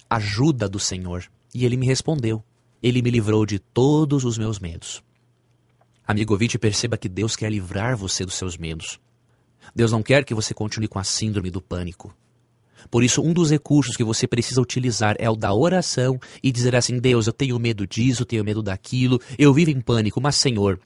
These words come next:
no Salmo trinta e quatro, verso quatro, o Senhor prometeu que se eu pedir a sua ajuda, o Senhor vai me livrar de todos os meus medos." Fale assim abertamente com Deus, amigo ouvinte, eu não tenho nenhuma dúvida de que Deus vai atuar na sua vida,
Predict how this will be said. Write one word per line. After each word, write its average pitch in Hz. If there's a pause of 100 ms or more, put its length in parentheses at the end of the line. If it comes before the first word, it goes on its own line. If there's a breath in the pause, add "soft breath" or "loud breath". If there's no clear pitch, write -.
(340 loud breath)
no 139
Salmo 180
trinta 160
e 143
quatro, 135
verso 123
quatro, 123
o -
Senhor 127 (120)
prometeu 214 (600 loud breath)
que 127
se -
eu 160
pedir 147
a 143
sua 143
ajuda, 107 (200 loud breath)
o 120
Senhor 120
vai 113
me 117
livrar 117
de 113
todos 101
os 95
meus 92
medos." 85 (520)
Fale 175
assim 185
abertamente 143
com 110
Deus, 123
amigo 107
ouvinte, 101
eu 127
não 156
tenho 160
nenhuma 190
dúvida 143 (420 soft breath)
de 117
que 117
Deus 117
vai 117
atuar 151
na 147
sua 101
vida, 80